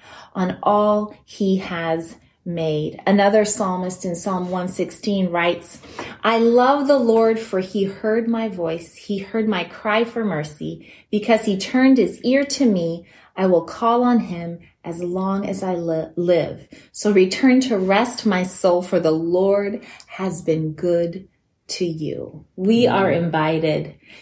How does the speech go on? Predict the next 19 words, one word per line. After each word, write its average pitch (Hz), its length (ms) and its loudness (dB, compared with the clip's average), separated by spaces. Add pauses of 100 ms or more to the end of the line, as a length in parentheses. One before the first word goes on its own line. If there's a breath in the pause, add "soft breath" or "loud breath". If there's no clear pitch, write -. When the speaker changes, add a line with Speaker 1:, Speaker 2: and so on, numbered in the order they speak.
(140 loud breath)
Speaker 1:
to - 180 -2
give 190 280 2
thanks - 800 -4 (340 loud breath)
to 202 260 2
God, 196 640 2
the 190 180 -2
all-powerful 226 880 0
creator, 180 580 0
because 170 540 -4
God 185 260 -4
is 156 200 -2
good, 214 760 0
God 175 220 -4
is 160 140 -4
compassionate, - 960 -10
and 165 120 -8
God 160 160 -10
is 151 140 -10
loving. - 760 -10